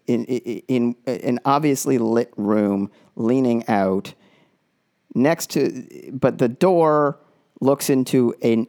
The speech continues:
inky black void. So, not, I mean, perspective is broken. Um, the basics of, like, how light works is broken. Physics is broken.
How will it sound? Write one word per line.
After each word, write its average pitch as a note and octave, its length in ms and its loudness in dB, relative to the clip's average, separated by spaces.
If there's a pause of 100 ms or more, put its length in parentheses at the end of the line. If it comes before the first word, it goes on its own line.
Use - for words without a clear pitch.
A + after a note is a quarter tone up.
(100)
inky D3 500 2
black A2+ 520 0
void. G#2 680 -2 (2000)
So, C3+ 640 2 (340)
not, E3 320 2
I C3 300 0
mean, C#3 180 2
perspective F#3+ 640 0
is E3+ 140 2
broken. D#3+ 760 0 (380)
Um, G#2 640 2
the A#2 140 -2
basics B2+ 520 0
of, G2+ 260 -2
like, G2+ 280 0
how A#2 300 0
light A2 580 2 (540)
works C3+ 440 0
is C3 160 0
broken. C3 760 2 (380)
Physics - 640 0
is C#3 160 2
broken. C3+ 680 2